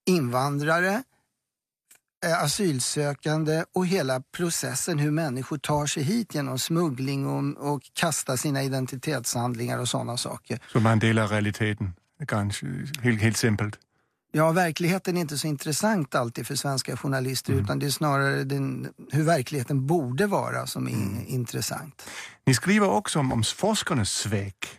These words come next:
Speaker 2: Det är ju en anklage.
Speaker 1: Det är en anklagelse, och där är det främst min medförfattare som har arbetat som forskare hela sitt liv som har varit aktiv i den texten. Men det handlar om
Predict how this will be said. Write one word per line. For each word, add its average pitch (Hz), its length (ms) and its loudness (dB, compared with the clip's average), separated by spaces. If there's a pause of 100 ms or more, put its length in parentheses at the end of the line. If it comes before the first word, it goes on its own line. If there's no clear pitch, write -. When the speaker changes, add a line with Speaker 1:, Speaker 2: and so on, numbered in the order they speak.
(280)
Speaker 2:
Det - 80 0
är 190 40 4
ju 294 100 4
en 277 80 4
anklage. 127 680 0 (920)
Speaker 1:
Det 151 80 4
är 170 40 4
en 185 80 4
anklagelse, 151 800 2
och 151 100 2
där 156 240 2
är 175 200 2
det 170 120 2
främst 139 400 -2
min 147 180 2
medförfattare 143 840 0
som 143 160 0
har 139 80 2
arbetat 143 480 0
som 160 120 0
forskare 131 480 -2
hela 127 280 0
sitt - 240 -6
liv 135 140 -2
som 135 180 0
har 135 80 2
varit 135 240 -2
aktiv 135 440 -2
i - 20 0
den 156 260 0
texten. 143 580 -2
Men 160 260 2
det 180 80 4
handlar 175 380 2
om 156 200 2